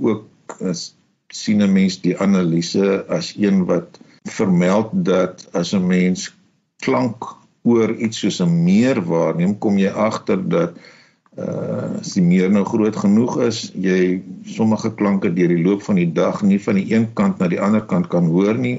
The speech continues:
en dat dit wel die geval is vroeg in die oggend. En die rede is dat, eh, die brekingsindeks van die,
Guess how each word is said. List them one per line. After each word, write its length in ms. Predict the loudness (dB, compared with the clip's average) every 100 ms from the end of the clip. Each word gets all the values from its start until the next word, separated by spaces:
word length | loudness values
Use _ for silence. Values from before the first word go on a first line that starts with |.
| -2
en 320 | 0 2 2
dat 200 | 0 0
dit 200 | -2 -2
wel 260 | 0 2 0
die 100 | -2
geval 440 | -4 -2 -2 -2
is 160 | -4 -6
vroeg 280 | -4 0 0
in 80 |
die 140 | 0 0 -2
oggend. 400 | -4 -8 -12 -20 _ _ _ _ _ _
En 160 | 2 4
die 120 | 4
rede 360 | 4 2 2 0 -2
is 180 | -4 0
dat, 320 | 0 -2 -8 _ _ _ _ _ _ _ _ _ _ _
eh, 260 | -6 -2 0
die 140 | 0 0
brekingsindeks 1300 | 0 2 2 -2 -6 -4 -2 0 2 0 -4 -12 -16 -12 -4
van 280 | 0 0
die, 280 | 0 0 -2